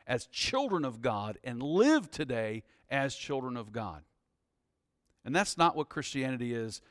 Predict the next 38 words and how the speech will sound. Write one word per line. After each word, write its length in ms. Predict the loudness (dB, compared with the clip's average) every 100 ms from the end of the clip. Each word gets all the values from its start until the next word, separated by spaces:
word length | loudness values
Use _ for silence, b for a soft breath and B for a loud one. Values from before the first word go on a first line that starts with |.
| b
just 220 | -6 -4
moral 480 | -4 -4 -2 -4 -4
rules, 460 | -2 -2 -2 -8 -8
just 320 | -4 -4 -4 b b b -6
good 200 | -2 0
moral 340 | 2 2 4 2
teachings 640 | -2 -6 -4 -6 -6 -10
from 200 | -6 -6
a 60 | -2
very 240 | 0 0
wise 420 | -2 -2 -2 -2
person. 480 | -8 -6 -6 -6 -12 b b b
No, 240 | -2 0 2
my 160 | -2
friends, 420 | -2 -4 -4 -8 -6
it 120 | -6
is 100 | -4
a 60 |
relationship 1120 | -6 -4 -2 0 0 -2 -10 -8 -4 -4 -6 b b b
with 240 | -6 -6 0
the 100 | 0
life 640 | 0 0 2 2 0 -8
giver 380 | -6 -4 -4 -8 -10
who 180 | -12 -12 -8
is 320 | -4 -4 -8
God 420 | -10 -8 -6 -6
himself. 760 | -8 -8 -8 -10 -12 -20 -20 _ _ _ _ _ _ _ _ _ _ _ _ _
And 80 | -8
so 100 | -2
I 20 |
want 140 | 0 0
to 40 |
encourage 400 | -4 -4 -2 -2
you, 140 | -4
if 120 | -4 -4
you're 140 | -6
investigating 600 | -2 -4 -4 -6 -6 -6
Christianity, 840 | -8 -10 -6 -6 -4 -4 -4 -6